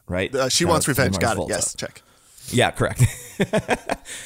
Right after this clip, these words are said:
Speaker 1: And it's like, "Dude, I'm trying to help you amplify your message. Let's go. Like, give me something to work with here."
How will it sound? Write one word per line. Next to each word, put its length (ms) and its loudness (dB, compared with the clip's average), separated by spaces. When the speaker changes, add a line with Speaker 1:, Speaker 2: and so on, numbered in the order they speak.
Speaker 1:
And 120 2
it's 140 2
like, 360 2
"Dude, 180 2
I'm 120 4
trying 180 2
to 80 4
help 220 4
you 340 4
amplify 400 0
your 120 2
message. 340 -2
Let's 160 -2
go. 260 -2
Like, 200 -8
give 220 2
me 140 2
something 360 -2
to 80 -6
work 220 -4
with 120 -10
here." 220 -14